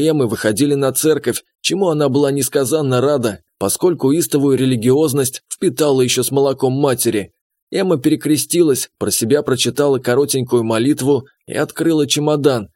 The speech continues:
чтобы переодеться в более удобное для теперешних обстоятельств платье.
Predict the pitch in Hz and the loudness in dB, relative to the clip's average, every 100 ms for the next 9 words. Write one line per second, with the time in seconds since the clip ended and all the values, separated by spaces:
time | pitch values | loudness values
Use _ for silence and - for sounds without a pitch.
0 | _ - 190 139 143 139 120 147 151 113 | _ -2 -2 0 0 0 2 0 0 -2
1 | 95 104 147 135 123 107 151 135 107 107 | 0 0 2 2 2 2 2 0 0 -2
2 | - - 127 120 110 107 107 - 113 131 | -4 -2 0 0 -4 -4 -4 -2 0 0
3 | 135 139 - 151 139 - 107 92 | 0 -4 -2 0 0 0 -2 -4